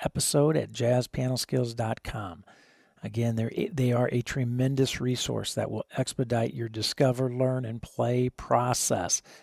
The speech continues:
They're going to maximize your musical growth. And while you're there, you should check out the Jazz Piano Skills courses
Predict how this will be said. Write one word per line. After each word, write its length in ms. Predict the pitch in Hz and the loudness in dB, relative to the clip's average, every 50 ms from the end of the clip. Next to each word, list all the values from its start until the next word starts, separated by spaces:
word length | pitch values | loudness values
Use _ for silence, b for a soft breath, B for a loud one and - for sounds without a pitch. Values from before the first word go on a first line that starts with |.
| B B - | B B -4
They're 220 | - 120 120 120 117 | 0 2 2 2 2
going 340 | 120 127 123 123 127 123 | 0 -2 0 0 -2 -4
to 160 | - - - 131 | -4 -6 -6 -4
maximize 920 | 117 117 120 123 127 127 131 127 - - - 127 120 113 113 113 110 107 | -4 -2 2 2 4 4 4 2 0 -2 -2 -2 -2 -2 -2 -4 -4 -6
your 100 | 110 107 | -6 -6
musical 400 | 110 113 113 107 113 - - 113 | -4 -4 -4 -4 -4 -4 -6 -6
growth. 440 | 107 - 110 107 101 95 98 - - b b b b b b b b | -6 -4 -4 -4 -4 -6 -8 -10 -16 b b b b b b b b
And 140 | - 170 143 | 2 6 8
while 160 | 143 143 160 | 8 10 10
you're 120 | 160 151 139 | 10 10 10
there, 400 | 151 160 170 190 220 254 254 b b b b b b b - | 12 12 12 12 10 6 2 b b b b b b b -8
you 80 | 156 | -6
should 160 | - - 127 113 | -6 -6 -4 0
check 300 | - 151 139 131 - - | 2 4 4 6 6 6
out 180 | 139 135 - | 4 6 4
the 80 | 143 131 | 2 2
Jazz 360 | 117 127 123 127 127 127 - | 4 6 6 6 6 4 2
Piano 320 | - - 127 123 127 127 | -2 -2 -2 0 0 0
Skills 480 | - - - - 123 120 120 120 113 - | -2 -2 -2 0 2 2 2 2 0 -4
courses 640 | - - - - 120 113 113 - - 123 117 117 - | -8 -6 -2 0 0 0 0 0 -2 -2 -2 -2 -4